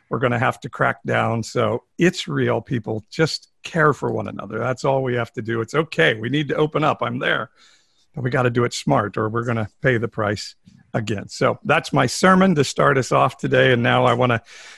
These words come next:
introduce a great guest we have with us today as we're recording on the twenty-third of June.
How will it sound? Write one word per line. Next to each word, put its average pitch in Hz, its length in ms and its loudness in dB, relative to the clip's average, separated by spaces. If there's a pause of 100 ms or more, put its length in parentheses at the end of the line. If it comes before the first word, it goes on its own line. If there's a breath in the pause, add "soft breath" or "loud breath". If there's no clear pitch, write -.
(140 loud breath)
introduce 196 420 4
a 165 60 2
great 180 320 2
guest 165 320 2
we 160 100 4
have 156 240 4
with 160 180 4
us 156 160 2
today 156 460 4 (320 loud breath)
as 139 220 2
we're 147 160 4
recording 165 600 4
on 135 100 4
the 123 100 0
twenty-third 156 640 2
of 120 160 0
June. 202 560 4